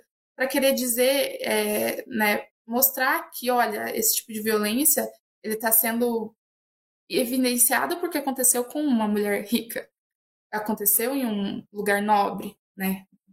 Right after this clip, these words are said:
do estado. Então, assim, várias coisas que poderiam ter sido faladas, vários dados, é, talvez matérias correlatas e, e outras matérias adicionais mostrando outras vítimas de violência,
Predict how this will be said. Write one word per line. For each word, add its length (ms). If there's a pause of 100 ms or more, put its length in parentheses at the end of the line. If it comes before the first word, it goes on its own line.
do 60
estado. 420 (460)
Então, 160
assim, 880 (100)
várias 440
coisas 260
que 100
poderiam 360
ter 100
sido 180
faladas, 680
vários 300
dados, 580 (360)
é, 160
talvez 560
matérias 540 (220)
correlatas 760
e, 440
e 80
outras 240
matérias 400
adicionais 640
mostrando 540
outras 440
vítimas 420
de 80
violência, 720